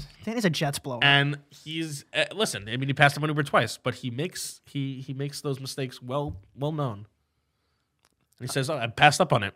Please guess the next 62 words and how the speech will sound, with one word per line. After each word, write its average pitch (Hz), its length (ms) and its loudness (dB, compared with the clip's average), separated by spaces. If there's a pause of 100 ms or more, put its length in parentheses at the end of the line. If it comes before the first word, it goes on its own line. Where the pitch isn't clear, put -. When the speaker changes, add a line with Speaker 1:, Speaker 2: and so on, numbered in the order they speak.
Speaker 1:
Yeah, 175 180 -4
Speaker 2:
There'll 147 160 8
Speaker 1:
I - 20 4
Speaker 2:
be 170 80 6
Speaker 1:
mean 165 80 10
Speaker 2:
another 170 200 6
fish." - 420 4 (340)
You 165 120 -4
can't, 202 280 2
you, 165 200 -10
you, 156 360 0
you 151 120 -4
can't, 180 280 0
uh, 160 140 6
hold 156 160 4
Speaker 1:
Oh, 190 40 12
Speaker 2:
on 190 80 12
Speaker 1:
yeah, 170 100 8
Speaker 2:
to - 80 4
Speaker 1:
V 202 80 12
Speaker 2:
those 208 120 8
Speaker 1:
Friends, 160 220 8
Speaker 2:
things. 160 80 2
Speaker 1:
his - 40 0
coloring 175 420 6
book. 139 240 0
Yeah, 170 140 2
what 165 160 2
a 160 40 -2
fish. - 540 -10
Speaker 2:
It's 113 160 -10
an 120 80 -6
N 113 100 -6
F 123 140 -8
T. 87 260 -10 (220)
Speaker 1:
It's - 160 -10
the 175 100 0
same, 180 280 6
it's, - 120 -6
it's, 196 220 4
it's 185 120 2
his 247 200 4
Speaker 2:
<laughs> - 40 -4
Uh, 170 80 8
Speaker 1:
fucking 208 320 10
drawings. 170 580 6
It 190 60 0
looks 170 120 2
like, 247 140 6
he 220 80 6
looks 277 120 0
like 262 80 0
a 185 60 0
child. 180 480 4 (480)
Speaker 2:
But 190 140 8
I 208 60 4
don't 226 120 4
know. 120 140 0
I 151 60 0
mean, 143 180 0
you, 143 180 2
you, 156 100 -6